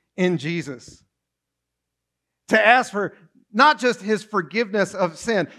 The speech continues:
not just that, that salvation part of judgment, but what each of these people are also doing is they're saying, "You know what? I am giving everything to him.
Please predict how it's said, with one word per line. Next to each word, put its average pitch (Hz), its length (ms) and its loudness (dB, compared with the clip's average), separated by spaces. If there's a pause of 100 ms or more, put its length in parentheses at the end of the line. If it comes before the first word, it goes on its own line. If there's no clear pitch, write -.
not 247 200 4
just 254 180 -2
that, 220 420 -4
that 190 200 4
salvation 220 840 0
part 170 420 4
of 139 120 -2
judgment, 147 520 -6 (1080)
but 214 140 4
what 233 160 4
each 247 160 -8
of 214 80 -14
these 214 160 -6
people 208 260 -10
are 196 120 2
also 208 260 0
doing 202 240 -6
is 190 120 -8
they're 185 100 -12
saying, 180 240 -10
"You 175 80 -6
know 185 80 -2
what? 185 160 -2 (240)
I 185 160 -2
am 156 160 -2
giving 156 500 -6
everything 147 1040 -6 (220)
to 143 220 -8
him. 127 420 -16